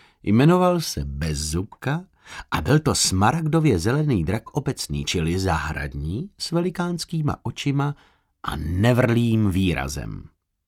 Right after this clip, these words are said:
Stěžoval si dracky Škyťákovi. Mimochodem, dračtina je mateřským jazykem draků. Pro ty čtenáře,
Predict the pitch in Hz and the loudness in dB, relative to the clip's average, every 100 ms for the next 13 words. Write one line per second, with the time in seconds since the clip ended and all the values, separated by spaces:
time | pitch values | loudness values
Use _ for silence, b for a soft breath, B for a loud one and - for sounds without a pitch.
0 | _ _ B B B B - - 208 170 | _ _ B B B B -4 4 6 8
1 | 175 165 160 151 - 147 143 117 104 104 | 6 8 6 4 2 0 0 2 2 2
2 | - - 117 113 - 127 104 85 76 - | 0 -2 0 0 0 -2 0 0 -2 -4
3 | 69 73 B B 87 101 123 - 73 55 | -8 -8 B B 0 0 0 -4 -6 -8
4 | - _ _ - 87 101 - - 139 123 | -12 _ _ -6 -2 -2 -2 -4 0 0
5 | 123 80 78 104 - - - - 123 123 | 2 2 0 -2 -4 -4 -6 -4 -2 0
6 | 104 117 - 113 110 127 - - B B | -2 -4 -2 -2 0 -2 -4 -10 B B
7 | B - 156 139 110 - 104 95 90 90 | B 4 4 6 2 2 2 4 2 0
8 | 110 | -2